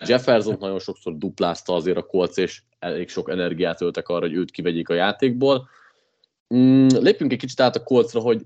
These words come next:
ott mi a véleményed? Azért Matt Ryan megint csak egy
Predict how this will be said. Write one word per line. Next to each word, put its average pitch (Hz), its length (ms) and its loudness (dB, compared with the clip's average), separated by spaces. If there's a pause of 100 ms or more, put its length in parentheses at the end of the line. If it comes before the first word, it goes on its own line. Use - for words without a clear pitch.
(500)
ott 160 300 -2
mi 113 120 0
a 104 100 0
véleményed? 104 500 -2
Azért 95 320 -4 (580)
Matt 139 220 -4
Ryan 107 380 -2
megint 98 380 -6
csak - 240 -8
egy 82 240 -6